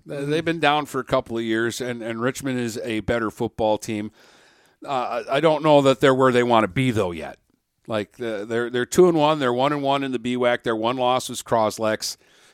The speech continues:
Speaker 1: They played well at Croslex, but they didn't play a style to win the game.
Speaker 2: Mm-hmm.
Speaker 1: They played a style to be close.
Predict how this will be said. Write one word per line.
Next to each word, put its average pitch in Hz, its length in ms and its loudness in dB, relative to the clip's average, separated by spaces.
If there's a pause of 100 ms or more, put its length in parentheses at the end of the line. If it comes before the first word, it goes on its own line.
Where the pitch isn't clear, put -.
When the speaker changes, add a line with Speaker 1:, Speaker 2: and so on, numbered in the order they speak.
(280)
Speaker 1:
They 117 160 -2
played 165 280 4
well 139 320 6
at 95 100 -4
Croslex, - 760 -4 (120)
but - 140 -4
they 127 100 4
didn't 139 340 -4
play 123 540 4
a 110 120 -4
style 113 680 0 (500)
to 135 100 0
win 110 280 0
the 95 80 -8
game. 101 400 -10
Speaker 2:
Mm-hmm. 135 400 -14
Speaker 1:
They 113 80 -4
played 139 240 0
a 117 40 -2
style 127 400 2
to 113 60 -8
be 104 180 -8 (120)
close. - 760 -2